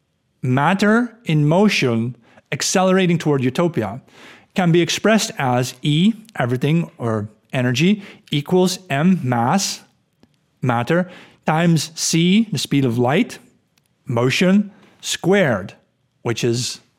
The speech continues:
uh, to accelerate it, like, to use, like, a sort of, uh, exponential growth curve, accelerate toward, uh, an asymptote, uh, uh, uh, an end.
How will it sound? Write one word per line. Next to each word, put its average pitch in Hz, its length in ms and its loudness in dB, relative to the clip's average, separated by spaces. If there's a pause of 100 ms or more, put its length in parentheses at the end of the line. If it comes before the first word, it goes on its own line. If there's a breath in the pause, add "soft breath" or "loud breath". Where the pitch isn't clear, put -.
(800)
uh, 113 280 -2 (140)
to 139 120 2
accelerate 135 640 0
it, 120 180 -2 (120)
like, - 400 -8
to 135 100 -4
use, 123 280 0
like, 127 180 -2
a 123 60 -4
sort 127 180 0
of, 120 120 -2
uh, 120 280 0
exponential 139 560 -2
growth 139 500 -2
curve, 117 440 -2 (480 soft breath)
accelerate 156 460 0
toward, 123 420 0 (240)
uh, 123 260 -4
an 139 120 -4
asymptote, 127 640 -6 (540 soft breath)
uh, - 40 -6
uh, 127 300 -4
uh, 120 400 -4
an 131 140 0
end. 117 360 -2